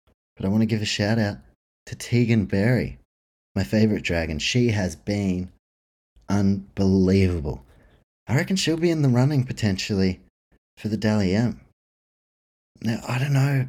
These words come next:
Team of the Year, Tegan Berry, Tamika Upton, Ivania Paliti. I, pff, that just racks my brain. I just don't know.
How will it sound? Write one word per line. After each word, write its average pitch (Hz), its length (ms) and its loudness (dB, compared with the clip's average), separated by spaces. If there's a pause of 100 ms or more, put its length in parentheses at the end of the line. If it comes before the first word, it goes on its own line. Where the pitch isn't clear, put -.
Team 139 320 2
of 135 80 0
the 127 80 2
Year, 117 420 2 (500)
Tegan 127 420 4
Berry, 113 440 0 (380)
Tamika 117 540 0
Upton, 104 480 -2 (260)
Ivania 113 460 4
Paliti. 98 540 -2 (1160)
I, 107 240 -2 (160)
pff, - 280 -12 (640)
that 101 340 -2 (580)
just - 200 -8
racks 85 280 -6
my 85 100 -6
brain. 78 380 -4
I 92 120 -4
just - 260 -10
don't 82 220 -6
know. 76 260 -6